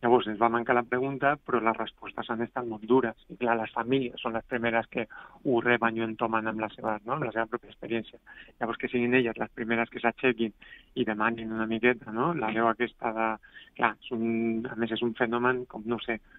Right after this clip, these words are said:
com un moviment molt generós, i jo que estic molt amb la, amb la prevenció del, del suïcidi, que em sembla com que l'esperança és tan important, no? En, en tots els àmbits de la vida, pues és un moviment molt maco i molt esperançador,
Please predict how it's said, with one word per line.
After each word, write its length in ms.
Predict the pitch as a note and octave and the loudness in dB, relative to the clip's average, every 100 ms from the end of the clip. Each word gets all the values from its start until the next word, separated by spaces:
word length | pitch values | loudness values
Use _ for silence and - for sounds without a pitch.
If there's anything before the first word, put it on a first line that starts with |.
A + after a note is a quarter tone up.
| _ | _
com 80 | - A#2 | -6 0
un 80 | B2 | 4
moviment 320 | A#2+ B2 C3 | 4 2 0
molt 400 | A#2+ B2 B2+ B2 C3 | 2 4 4 4 2
generós, 480 | A#2+ B2 C3 C#3 - _ _ _ A#2 | 2 2 2 -2 -6 _ _ _ -4
i 60 | |
jo 140 | G#2+ A#2 | 2 4
que 60 | B2+ | 4
estic 160 | - | 2
molt 240 | A#2 B2 B2 | 2 4 4
amb 140 | A2+ | 2
la, 140 | A2+ A2 G#2+ A2 | 0 2 0 -4
amb 80 | C#3 A2 | -4 -4
la 60 | - | -2
prevenció 320 | A2+ A2 A#2+ | -4 0 2
del, 220 | A#2+ A#2 A#2 | 2 0 0
del 100 | A#2 | -2
suïcidi, 380 | - A#2+ C3 A#2+ - _ _ - | -4 -4 0 0 -2 _ _ -8
que 80 | B2 | -4
em 60 | |
sembla 220 | A#2+ A#2 A2+ | 0 0 0
com 140 | A2 | -4
que 80 | - | -2
l'esperança 800 | A#2 G#2+ - B2 A#2+ C3 B2+ A#2+ | -2 -2 -6 0 2 2 0 -8
és 60 | A2+ | -6
tan 140 | B2+ B2 | -2 0
important, 600 | A#2+ - A#2 - C3 C#3+ B2+ | 0 0 0 2 0 0 -2
no? 140 | C#3 F#3 D3 | -2 -2 -2
En, 80 | A#2 C3 | -2 -2
en 140 | A2 | -2
tots 160 | C3 - B2 | -4 -2 -2
els 60 | |
àmbits 220 | B2 A#2 A2+ | 0 0 2
de 60 | A#2 | 2
la 60 | |
vida, 220 | A#2 C3 C#3+ - - - _ | 2 2 -2 -6 -16 -18 _
pues 140 | A2+ | -6
és 80 | G#2+ | 0
un 60 | A#2 | 0
moviment 380 | A#2+ B2 A#2+ B2+ | 0 0 0 0
molt 240 | B2 B2 A#2 | 2 0 0
maco 300 | A2 A2+ C3+ | -2 0 0
i 60 | |
molt 160 | C3 A#2+ | 0 0
esperançador, 640 | - A2+ A2+ - A2 A2 | -2 -2 -2 -2 -4 -4